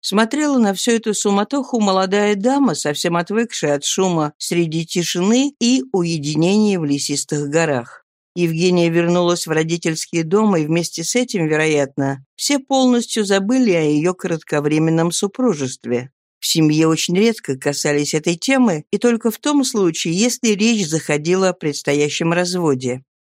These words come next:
Сыновья следовали примеру отца, который, по-видимому, решил искоренить всякое воспоминание об этом.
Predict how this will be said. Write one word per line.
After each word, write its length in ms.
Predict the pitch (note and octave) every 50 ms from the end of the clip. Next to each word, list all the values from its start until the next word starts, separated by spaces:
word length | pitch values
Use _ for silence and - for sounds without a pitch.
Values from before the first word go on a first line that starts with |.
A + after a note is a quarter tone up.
| _ _ - -
Сыновья 460 | - G#3 A#3 B3+ B3+ C#4+ E4 E4+ C#4+
следовали 540 | - - B3+ B3+ B3 A3 A#3 A3 A#3 A3 A3
примеру 500 | G#3+ A3 G#3 G#3 G#3+ G#3+ G#3+ G#3 G#3 G3+
отца, 320 | G#3 G#3 - - C#4+ C4+
который, 480 | C4 - F#3 E3 - F#3+ F3+ F3 E3+ E3
по-видимому, 920 | - F#3 F#3+ G3+ B3+ C4+ B3 A#3+ G#3 F3 E3 D#3+ D3+ D3 C#3 B2+ C#3 - _ _
решил 420 | G#3 G#3+ C4 B3+ C4 D#4 E4 D#4 D4
искоренить 680 | B3+ - - - B3 A3+ A3+ A3+ A#3+ B3+ C#4+ C4+ C4
всякое 600 | - - - G#3 G3 G3 - - G3+ F#3 F3+ F3
воспоминание 880 | E3+ F3 F3+ - - - - F#3 F3+ F#3+ G3+ G#3+ A#3+ A#3 G#3+ E3+ D3+ C#3+
об 120 | C3 B2 B2+
этом. 540 | B2 A#2+ - - B2 A#2+ A#2 B2 C3 -